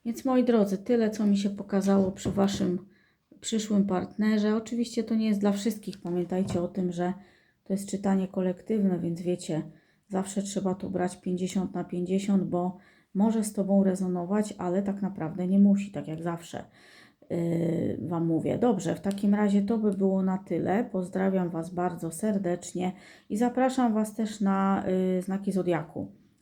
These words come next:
bo wczoraj był już nagrany, dwa trygony były nagrane. Ziemia i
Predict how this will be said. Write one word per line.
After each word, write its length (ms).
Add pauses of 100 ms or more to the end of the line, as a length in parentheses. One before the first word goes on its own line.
bo 100
wczoraj 380
był 220
już 240
nagrany, 580 (440)
dwa 140
trygony 440
były 240
nagrane. 600
Ziemia 580
i 460